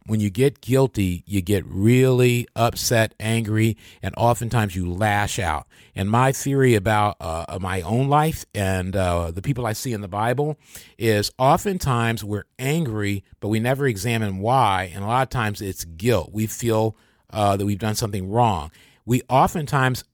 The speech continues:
haven't necessarily done anything wrong. My view on guilt is it breaks down to three areas. You've got true guilt, where you've actually done something wrong. You've got false guilt, where you haven't done anything wrong, but you think you've done something wrong.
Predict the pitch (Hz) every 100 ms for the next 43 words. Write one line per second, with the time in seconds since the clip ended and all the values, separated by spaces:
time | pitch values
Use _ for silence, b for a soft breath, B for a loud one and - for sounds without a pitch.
0 | _ _ _ 98 117 131 127 117 120 101
1 | - 151 185 123 101 95 92 92 92 92
2 | 95 104 b b 127 165 190 170 127 101
3 | 135 127 104 104 107 107 - 104 92 -
4 | 120 117 113 98 85 73 b b b 101
5 | 117 110 117 104 - - - 185 123 92
6 | 73 - 98 95 113 117 - 95 101 98
7 | 95 90 90 98 90 76 - _ - 117
8 | 113 120 - 156 170 175 110 90 107 110
9 | 113 113 127 151 147 127 120 113 - 113
10 | 110 110 110 104 - 107 131 123 101 90
11 | 87 85 82 90 82 87 101